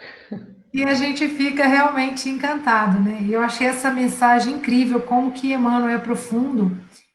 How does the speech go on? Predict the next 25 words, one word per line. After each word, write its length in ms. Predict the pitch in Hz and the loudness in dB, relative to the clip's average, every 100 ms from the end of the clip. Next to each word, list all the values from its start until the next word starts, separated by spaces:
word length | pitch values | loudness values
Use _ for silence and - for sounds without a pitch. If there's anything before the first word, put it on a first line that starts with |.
| - | -6
e 80 | 233 | -4
faz 320 | - 262 262 | 4 4 6
a 80 | 269 | 4
gente 260 | 247 254 - | 0 -2 -2
fazer 240 | 254 247 | 0 2
uma 140 | 254 | 0
reflexão, 880 | 233 247 262 254 - - 233 240 233 | 0 0 -2 -6 -6 -6 0 2 2
né? 340 | 220 233 240 - - _ - | 0 0 -4 -6 -14 _ -2
É, 160 | 220 | 2
eu 240 | 226 233 220 | 2 2 -2
acho 180 | 214 - | -2 -2
que 120 | 254 | -2
toda 640 | - 311 330 311 254 254 | 2 4 8 8 8 6
a 40 | |
parte 380 | 247 247 247 - | 6 4 4 2
filosófica 840 | 269 262 240 196 226 247 254 - | 0 2 4 4 6 6 4 -2
da 140 | 214 220 | 0 2
doutrina 500 | 220 208 226 247 262 | 0 -2 -2 -2 2
é 60 | |
essa 260 | 254 254 254 | 0 0 -2
mesmo, 260 | 214 220 202 | -2 0 2
da 100 | 208 | 2
gente 200 | 220 214 | 2 -2
se 180 | - | -6
questionar. 800 | 294 285 285 285 262 208 202 190 | -6 -4 -2 -2 0 2 2 -2